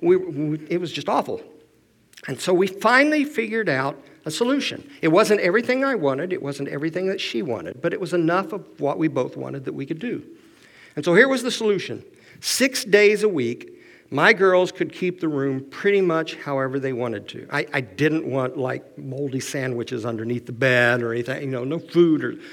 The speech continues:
but for the most part, they could keep it the way they wanted. If they wanted to pick a pile, something out of a pile of clothes and hold it up and sniff it and go, "Yeah, I can wear that," that's their deal, all right? But one day a week,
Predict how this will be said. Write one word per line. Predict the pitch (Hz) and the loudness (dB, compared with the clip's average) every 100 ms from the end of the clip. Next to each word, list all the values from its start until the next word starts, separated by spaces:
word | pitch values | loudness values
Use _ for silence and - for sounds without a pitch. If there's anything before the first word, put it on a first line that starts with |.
| - - | -20 -8
but | 190 - | -6 -4
for | 330 | 0
the | 359 | 2
most | 349 - | 2 0
part, | 202 196 | -2 0
they | 190 | 0
could | 185 190 | -4 -4
keep | - 185 | -6 -4
it | 190 185 | -4 -2
the | |
way | 160 160 | 0 0
they | 156 | 0
wanted. | 151 147 104 | -2 -2 -6
If | 117 | -2
they | 151 | 0
wanted | 180 190 196 | 2 2 0
to | 165 | -4
pick | - 185 | -6 -4
a | 180 | -4
pile, | - 175 165 165 - - - | -4 0 2 0 -6 -18 -12
something | - 190 185 180 | -2 0 2 4
out | 170 | 4
of | 160 | 2
a | 143 | 0
pile | - 160 | 2 4
of | 156 | 4
clothes | 160 160 165 131 | 2 2 2 -2
and | 110 | -2
hold | 160 160 | -2 0
it | |
up | 160 147 | -2 -2
and | 117 | -8
sniff | - 160 160 | -4 -2 -2
it | |
and | 156 | -6
go, | 123 120 | -4 -4
"Yeah, | 135 196 | 0 0
I | 156 | 0
can | 143 117 | 0 -2
wear | 120 | 0
that," | 117 139 151 | 0 -2 0
that's | 156 170 196 - | -2 -2 -4 -4
their | 165 | -4
deal, | 143 113 - - | -4 -10 -14 -16
all | 139 | -14
right? | 156 - - _ - - _ _ _ _ _ _ _ | -12 -14 -20 _ -20 -20 _ _ _ _ _ _ _
But | 143 175 | 4 4
one | 151 160 220 339 349 | 4 4 6 6 4
day | 240 | 4
a | 170 | 4
week, | 117 104 78 - | 0 -2 -6 -10